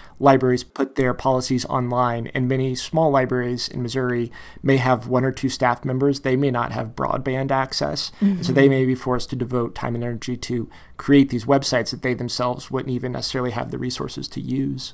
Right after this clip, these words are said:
Speaker 2: So it really is the smaller and rural libraries that are disproportionately affected by something like this?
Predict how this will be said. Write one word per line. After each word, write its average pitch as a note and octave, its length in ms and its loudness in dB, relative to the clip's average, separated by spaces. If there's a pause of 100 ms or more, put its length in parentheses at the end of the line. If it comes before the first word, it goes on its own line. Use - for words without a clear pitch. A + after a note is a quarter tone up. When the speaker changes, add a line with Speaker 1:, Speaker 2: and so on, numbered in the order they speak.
(160)
Speaker 2:
So A#3 160 4
it G3+ 100 4
really A#3 300 4
is F#3+ 140 -4
the F#3+ 100 -6
smaller F#3 960 0
and E3+ 340 -4
rural A3+ 280 2
libraries C#3 760 -4
that - 260 -4
are D3+ 380 -2 (380)
disproportionately E3 1080 -4
affected F3 500 -6
by G#3 120 -2
something G#3+ 280 -2
like G#3+ 160 -4
this? A3+ 380 -8